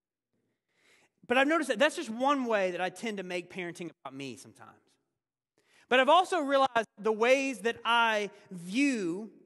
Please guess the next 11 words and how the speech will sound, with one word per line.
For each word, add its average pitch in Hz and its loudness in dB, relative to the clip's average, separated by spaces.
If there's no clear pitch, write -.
my 208 2
own 233 -2
kids' 226 -2
behavior 185 -4
as 196 -4
somehow 226 0
a 208 0
reflection 214 0
back 214 -6
on 147 -6
me. 101 -18